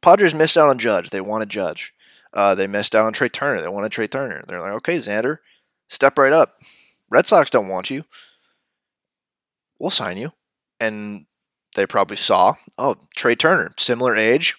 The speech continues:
went for eleven years." If that's what it's gonna take to get the guy we want, that's what it's gonna take. They probably didn't wanna give him eleven years. But sometimes you don't get everything you want in life. They're probably like, "Okay,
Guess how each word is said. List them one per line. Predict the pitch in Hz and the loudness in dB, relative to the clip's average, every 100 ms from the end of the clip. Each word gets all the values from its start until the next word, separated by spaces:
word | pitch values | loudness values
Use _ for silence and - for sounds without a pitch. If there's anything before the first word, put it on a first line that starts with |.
| - | -8
went | 110 - | -8 -4
for | 117 110 | 0 2
eleven | 82 104 - 135 151 | 0 0 0 0 -2
years." | 170 160 98 - - - _ - | 2 2 2 -6 -14 -20 _ 0
If | 135 - | 2 2
that's | - 143 214 - | 6 6 6 0
what | 226 | -4
it's | 247 - | -2 0
gonna | 254 254 | 2 0
take | - 262 269 - | 2 2 2 -2
to | 160 | -6
get | 135 160 202 180 | 2 6 6 6
the | 208 | 2
guy | 185 190 208 226 | 6 8 10 8
we | 233 | 6
want, | 208 185 247 247 160 | 0 0 2 2 2
that's | 160 214 - 226 | 2 4 2 0
what | 247 | -4
it's | - | -2
gonna | 294 311 | -2 -2
take. | - 311 403 - - - - - _ _ _ _ _ - | 2 6 6 4 -6 -12 -20 -20 _ _ _ _ _ 2
They | 202 | 4
probably | - 294 359 | 6 6 8
didn't | 311 | 6
wanna | 349 330 | 2 2
give | 370 392 | 2 4
him | 349 | 6
eleven | 254 202 165 | 6 6 4
years. | 143 120 98 - - _ - - | 0 -2 -2 -8 -14 _ -14 2
But | 269 | 6
sometimes | 339 339 - 156 151 208 - - - | 6 4 4 6 6 4 -4 -8 -4
you | |
don't | 294 294 | -2 2
get | 269 160 | 2 6
everything | 196 208 190 196 | 6 4 -2 -2
you | 202 | -2
want | 240 302 - | 0 -2 -2
in | 143 | -6
life. | 135 113 104 - - _ _ _ _ _ _ _ _ _ | -2 -2 -2 -8 -16 _ _ _ _ _ _ _ _ _
They're | 202 | 2
probably | - 226 208 | 6 6 8
like, | 190 - | 6 4
"Okay, | 156 - 107 | 2 4 0